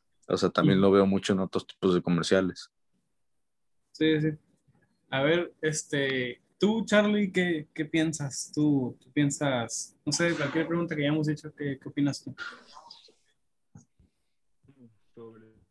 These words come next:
Speaker 3: eh, sobre esto que están hablando ahorita, sobre las restricciones de edades, o que ya, que cada ju-, cada juego tiene como su categoría predeterminada, al menos para mí,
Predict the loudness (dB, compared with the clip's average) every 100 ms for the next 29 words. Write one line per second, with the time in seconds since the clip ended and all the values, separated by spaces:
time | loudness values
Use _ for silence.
0 | _ _ _ -20 -18 -10 -10 -10 -20 -12
1 | -4 -2 -2 -4 -6 -12 -10 -6 -4 -4
2 | -4 -2 0 0 -4 -4 -6 -2 -2 0
3 | -2 -4 -4 -4 -4 -6 -10 -14 6 6
4 | 6 -6 -2 4 4 6 6 6 4 2
5 | -2 -6 0 0 0 -2 -12 _ -2 0
6 | 2 2 0 -2 -8 -14 -2 2 2 4
7 | 4 4 2 -4 -4 -4 -4 -4 -4 -4
8 | -4 -2 0 2 2 2 0 _ 2 4
9 | 4 2 0 0 0 0 0 -4 _ _
10 | _ _ _ _ _ -2 -2 0 0 0
11 | 0 2 4 4 2